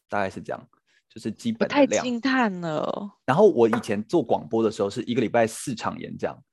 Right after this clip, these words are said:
Speaker 1: 加写一篇文章，加一个广播节目，这是两小时的节目。
Speaker 2: 哦。
Speaker 1: 对。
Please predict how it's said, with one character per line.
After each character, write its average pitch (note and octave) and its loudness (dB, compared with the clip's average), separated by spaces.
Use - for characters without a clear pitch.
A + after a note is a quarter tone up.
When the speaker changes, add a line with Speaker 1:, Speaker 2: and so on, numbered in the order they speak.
Speaker 1:
加 A2+ 2
写 - -6
一 F#2+ -4
篇 G#2 -4
文 E2 -8
章， E2+ -8
加 G2+ 0
一 G#2+ -6
个 G2+ -2
广 - -8
播 F2 -8
节 - -12
目， - -14
这 G2+ -4
是 F#2+ -6
两 F2+ -4
小 - -4
时 - -12
的 C2+ -10
节 - -12
目。 C2+ -14
Speaker 2:
哦。 - -18
Speaker 1:
对。 - -12